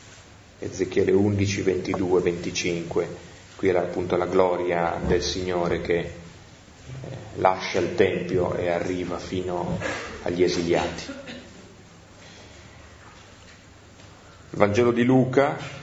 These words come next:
Luca uno, ventisei, trentotto, il noto testo dell'Annunciazione, dove, eh, ricompare la presenza della nube, dell'ombra.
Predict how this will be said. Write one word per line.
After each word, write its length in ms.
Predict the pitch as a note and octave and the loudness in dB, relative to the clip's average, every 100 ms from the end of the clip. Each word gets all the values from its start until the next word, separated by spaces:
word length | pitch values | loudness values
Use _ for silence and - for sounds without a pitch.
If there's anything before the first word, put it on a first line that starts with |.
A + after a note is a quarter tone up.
| - | -12
Luca 380 | A2 A2 G#2 A2 | 2 4 6 6
uno, 680 | G2+ A#2 A#2 B2 C#3 C3+ - - | 6 4 4 4 2 -2 -8 -6
ventisei, 680 | - G#2 G2+ G2+ - G2+ G2 | 2 2 4 0 2 2 4
trentotto, 960 | G2+ G2+ G2 A2+ - - B2+ C3+ - - F#3 - - - - - - - | 4 2 4 4 2 -2 0 0 -4 -8 -6 -6 -8 -16 -18 -18 -18 -12
il 100 | F#2+ | -6
noto 400 | F#2 G2+ G2+ G2 | 2 2 2 -2
testo 360 | G2+ G#2 G2+ G2+ | 2 2 4 4
dell'Annunciazione, 1300 | F#2+ F#2+ F#2+ F#2+ G2 - A#2 G#2 F#2+ G2 A#2 B2+ - - - - - - | 4 2 -2 -2 -2 0 4 4 4 0 -2 -2 -8 -14 -20 -20 -20 -16
dove, 580 | - F#2 F2+ F2+ F#2 F#2 | -4 2 2 4 4 4
eh, 1400 | - E2+ - - - - - - - - - - - - G#2 G2+ G2+ - - - - | 0 -6 -12 -16 -20 -20 -20 -20 -20 -20 -20 -20 -18 -14 -10 -8 -8 -10 -12 -16 -8
ricompare 800 | A2 G#2 A2 G2+ G#2 F#2 E2+ E2 E2+ - - | 0 2 2 2 2 2 0 -4 -4 -4 -2
la 80 | F#2 | -2
presenza 600 | - F#2 F2+ F#2 F2 G2 | 0 -2 0 -2 -2 0
della 200 | F2+ F2+ | 2 2
nube, 400 | F#2+ G#2+ G2+ F2+ | 4 4 4 4
dell'ombra. 840 | F2 F2+ G2 F#2 E2+ E2+ D#2+ - | 4 6 4 4 -2 -2 -2 -6